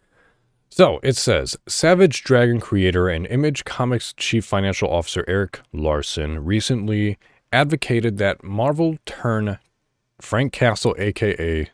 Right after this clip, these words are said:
The Punisher, into a gay man. Larson expressed his opinion on Twitter following Marvel's decision to change the Punisher's logo and make him the leader of the criminal organization The Hand.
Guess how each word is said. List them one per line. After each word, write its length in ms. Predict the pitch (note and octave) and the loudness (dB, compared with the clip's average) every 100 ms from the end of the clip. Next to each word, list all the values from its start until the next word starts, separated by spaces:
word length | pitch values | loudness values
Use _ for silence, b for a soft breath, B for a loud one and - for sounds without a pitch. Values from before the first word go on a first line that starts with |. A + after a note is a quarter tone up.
| _ | _
The 120 | D#2 | -8
Punisher, 580 | C#2+ - C3 A#2+ A#2+ A2+ | -6 -2 -2 0 2 2
into 480 | - G2 G2+ F#2+ F2+ | 0 -4 -4 -2 -2
a 40 | |
gay 280 | F2 D2+ C#2+ | -2 -2 -4
man. 520 | C#2+ C2+ A1 G1+ G1+ G1+ B B B B B | -6 -10 -12 -14 -16 -20 B B B B B
Larson 380 | A#2+ C3+ D3+ C#3 | 2 2 0 -2
expressed 580 | - - - G#2 - | -2 -6 0 0 0
his 140 | G#2 F2+ | -2 -2
opinion 380 | D#2+ A#2 A#2 G#2+ | -4 -2 0 0
on 120 | G2 | -2
Twitter 300 | - E2 G2 | -4 -2 -2
following 380 | - E2+ E2+ D#2 | 0 -2 -2 -2
Marvel's 380 | D#2 E2 F2 | -2 -2 -4
decision 440 | - - F#2 G#2+ A2 | -6 -4 -2 -2 -4
to 80 | F2 | -4
change 340 | - B2+ A#2+ | -2 -2 0
the 100 | D3+ | -4
Punisher's 460 | - C#3 - D#3 G#2+ | -2 -4 0 0 2
logo 320 | F#2+ F2+ A#2 | 0 2 0
and 140 | G2 | 0
make 180 | G#2+ A#2 | -2 -4
him 240 | - B2+ | -2 0
the 100 | A#2+ | 2
leader 340 | A2 B2 C#3 D3 | 2 2 4 2
of 120 | A2 | 0
the 100 | A2 | -6
criminal 380 | - C#3+ E3 D#3+ | -2 -2 0 0
organization 720 | C3 B2 C3 A2+ G2+ F#2+ G#2+ | 0 0 0 2 0 0 -2
The 100 | G#2 | -4
Hand. 400 | - G#2+ C#2 C2 | 0 -2 -2 -8